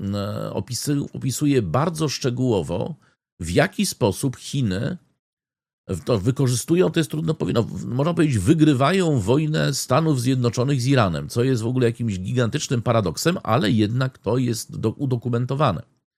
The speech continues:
Otóż, e, chodzi o zwycięstwo, czy też maksymalizowanie przewagi nad Stanami Zjednoczonymi w dziedzinie wojskowej, gospodarczej, dyplomatycznej oraz innych.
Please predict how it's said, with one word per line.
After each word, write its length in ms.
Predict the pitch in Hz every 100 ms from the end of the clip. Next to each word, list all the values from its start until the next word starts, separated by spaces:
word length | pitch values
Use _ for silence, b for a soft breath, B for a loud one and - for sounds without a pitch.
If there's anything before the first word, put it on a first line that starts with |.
| _ _ _ _ _
Otóż, 380 | - 127 143 -
e, 160 | 135 127
chodzi 380 | 139 156 175 -
o 280 | 135 131 120
zwycięstwo, 840 | 92 117 127 139 160 190 - 147
czy 100 | -
też 180 | 127 117
maksymalizowanie 1400 | 127 123 - 139 123 110 110 120 135 135 120 110 107 98
przewagi 500 | - 120 123 135 123
nad 140 | 107
Stanami 380 | 101 117 110 120
Zjednoczonymi 640 | 101 104 98 101 104 117 104
w 40 |
dziedzinie 360 | 92 90 110 82
wojskowej, 600 | 110 143 - 165 135 92
gospodarczej, 680 | 113 123 123 113 107 120
dyplomatycznej 840 | 87 135 139 123 104 - 76 - 90
oraz 360 | 82 104 -
innych. 480 | 170 151 78 - -